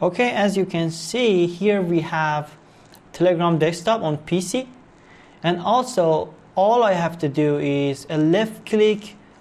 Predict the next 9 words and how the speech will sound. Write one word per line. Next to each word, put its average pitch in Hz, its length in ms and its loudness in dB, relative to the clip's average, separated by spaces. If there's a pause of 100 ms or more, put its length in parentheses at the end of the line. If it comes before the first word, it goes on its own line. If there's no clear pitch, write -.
(160)
on 160 460 0 (560)
channel 196 720 0 (480)
or 147 320 2
a 147 80 -6
P - 400 0
V 196 400 0
or 160 480 0
a 156 80 -6
group. 151 340 0